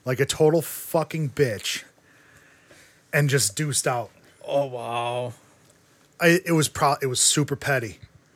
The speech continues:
Speaker 1: Oh, they don't, like, you know, you always write in songs, and sometimes, like, the songs you write aren't any good. And sometimes if somebody else writes a song, it's better. So you're gonna use that one, right? Oh, I was, I, my feelings were hurt.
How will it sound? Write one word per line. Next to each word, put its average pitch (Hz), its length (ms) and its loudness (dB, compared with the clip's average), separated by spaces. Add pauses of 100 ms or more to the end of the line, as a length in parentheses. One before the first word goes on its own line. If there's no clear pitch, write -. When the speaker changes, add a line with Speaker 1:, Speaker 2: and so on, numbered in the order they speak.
(600)
Speaker 1:
Oh, 165 200 -2
they 151 160 0
don't, 151 200 -6 (200)
like, 156 280 2
you 196 60 0
know, 170 100 -2
you 156 200 4
always 147 300 4
write 143 180 2
in 127 60 -8
songs, 127 500 0
and 117 160 -8
sometimes, 143 640 -4
like, 127 240 -2 (340)
the 123 80 -6
songs 123 360 -2
you 135 80 -4
write 135 200 -2
aren't 147 160 -2
any 156 180 -2
good. 208 300 4 (880)
And 131 120 -6
sometimes 147 720 -4 (220)
if 127 80 -8
somebody 143 320 2
else 151 240 0
writes 135 200 -2
a - 40 -4
song, 131 280 -4
it's 131 160 -8
better. - 380 0 (260)
So - 160 -2
you're 147 60 -6
gonna 156 180 -4
use 170 320 0
that 156 260 2
one, 113 200 -6
right? 120 360 0 (1080)
Oh, 135 180 0
I 117 140 -2
was, 123 300 -4
I, 135 80 0
my 131 260 -6
feelings 143 520 -2
were 143 100 0
hurt. 151 440 -2